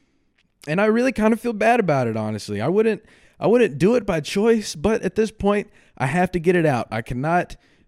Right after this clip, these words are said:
miss a week. It's like, at this point, if I miss a week, my life might just fall apart because I've been doing this for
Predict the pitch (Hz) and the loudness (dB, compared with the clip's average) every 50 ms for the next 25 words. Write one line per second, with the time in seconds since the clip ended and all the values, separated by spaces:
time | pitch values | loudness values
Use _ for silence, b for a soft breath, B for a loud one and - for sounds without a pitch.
0 | _ - 123 147 165 175 170 - - - - 120 117 107 101 117 156 202 196 147 | _ -2 0 2 2 2 0 -2 -6 -6 -4 -2 -2 -2 0 0 0 0 0 -4
1 | - - - - - - _ _ _ _ _ _ _ _ _ _ _ _ _ _ | -8 -12 -18 -20 -20 -20 _ _ _ _ _ _ _ _ _ _ _ _ _ _
2 | _ _ _ - 131 131 - 185 180 175 165 147 - 151 143 - 190 196 180 - | _ _ _ -12 -12 -8 -4 -2 0 0 0 0 -2 -2 0 2 2 2 2 0
3 | - 190 170 165 117 139 139 - 175 185 190 170 175 190 185 - 175 139 143 180 | -2 -2 -2 -2 -2 -4 -2 0 0 0 2 2 2 2 2 2 2 2 2 2
4 | 196 - - 151 151 156 170 151 143 156 175 185 - - 151 143 147 131 135 135 | 0 -2 -4 -2 0 0 0 2 2 2 2 2 0 0 -2 -4 -4 -4 -4 -4
5 | 123 - - _ _ - 131 160 175 165 135 113 - 135 165 185 147 - - 113 | -4 -4 -8 _ _ 0 0 2 2 2 0 0 0 0 0 0 0 -2 -6 -10
6 | 120 - 135 127 127 147 170 180 202 160 143 143 160 160 147 139 135 - - - | -10 -8 -6 -4 -4 -2 -2 -2 -2 -2 0 0 0 0 0 -2 -4 -6 -8 -6
7 | 123 117 120 | -6 -6 -6